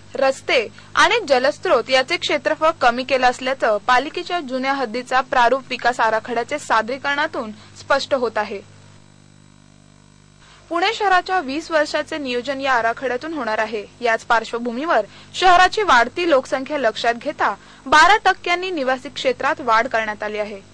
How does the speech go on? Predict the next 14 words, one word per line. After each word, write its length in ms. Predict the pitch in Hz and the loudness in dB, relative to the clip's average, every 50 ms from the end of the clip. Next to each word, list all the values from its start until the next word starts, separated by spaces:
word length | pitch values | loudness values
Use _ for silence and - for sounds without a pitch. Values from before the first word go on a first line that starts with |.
| - - - - - - - - - _ _ - - - - - - | -20 -20 -20 -20 -20 -20 -20 -20 -20 _ _ -20 -20 -20 -18 -4 0
तर 120 | 196 202 | 0 0
सध्याचे 520 | 202 - - 277 247 233 311 339 320 - 381 | 2 2 0 0 2 4 2 4 4 2 -4
निवासी 400 | 349 285 247 240 240 240 - 254 | -2 0 2 2 0 0 -2 -12
क्षेत्र 440 | - - - 247 - - - 359 302 226 196 - - - - - | -10 -4 -2 -2 -2 0 2 4 4 4 4 0 -10 -20 -20 -8
हे 180 | - 381 370 359 | 0 2 2 2
एकूण 240 | 349 - 403 415 415 | 2 0 -2 -4 -4
क्षेत्रफळाच्या 800 | - - 311 285 - 320 330 349 349 339 330 330 330 - 359 330 | -2 -2 -2 -2 -2 -2 -2 0 0 0 0 0 0 -2 -4 -4
वीस 300 | 247 247 302 359 349 - | -2 -4 -6 -6 -6 -6
पूर्णांक 440 | - 339 339 339 339 339 320 - | -6 -4 -2 -2 -2 -2 -2 0
अठ्ठेचाळीस 580 | 349 294 262 - - 285 269 - 277 285 - - | 0 0 0 -2 -6 -10 -4 -2 -4 -4 -2 -4
टक्के 260 | 277 254 - - 330 | -8 -8 -6 -2 0
एवढे 240 | 330 277 240 220 220 | 2 2 2 2 2
आहे. 280 | 220 214 214 226 208 - - - - - - - - - - - - - - | 0 -2 -4 -6 -10 -12 -14 -20 -20 -20 -20 -20 -20 -20 -20 -20 -20 -14 -2
नव्याने 380 | 277 320 330 359 370 381 415 | 4 6 8 8 8 6 4